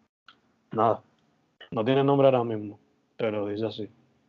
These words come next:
El villano aterriza a la Tower of Pizza y dice, "Pleased to meet ya", Monstruo F, Weapon X y otros a su lado, velando lo que hace el ser humano. Observa que la escena está estancada, algunos en la buena y otros en mamadas.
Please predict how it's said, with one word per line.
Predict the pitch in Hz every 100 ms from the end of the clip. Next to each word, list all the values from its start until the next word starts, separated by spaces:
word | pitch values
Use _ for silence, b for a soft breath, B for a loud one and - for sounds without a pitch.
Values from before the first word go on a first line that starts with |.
| _ _ _ _ _ _ _ _ -
El | 120
villano | 113 123 143 147
aterriza | 143 139 131 139 139 139
a | 135
la | 120 113
Tower | 120 120 123 113
of | -
Pizza | 127 120 - 120 120 123 -
y | - 117
dice, | 117 117 120 120
"Pleased | 123 120
to | -
meet | 113 117 113
ya", | 120 113 113 - _ _ _
Monstruo | 120 120 123 113 113
F, | 123 123 120
Weapon | 110 127 113 104
X | 110 127 - - _ _ _ -
y | 110
otros | 120 120 135
a |
su | 127 107
lado, | 113 120 120 123 113
velando | 107 113 127 127
lo | 123
que | 123
hace | 113 120
el |
ser | 110 117
humano. | 107 113 117 117 120 _ _ _ _ _
Observa | 120 - 143 151 139
que | 123
la |
escena | 120 135 135
está | 135 135
estancada, | - 117 110 - 127 131 135 127
algunos | 113 123 135
en | 127
la | 120
buena | 110 117 120 120
y |
otros | 113 131 127
en | 113
mamadas. | 104 110 110 110 113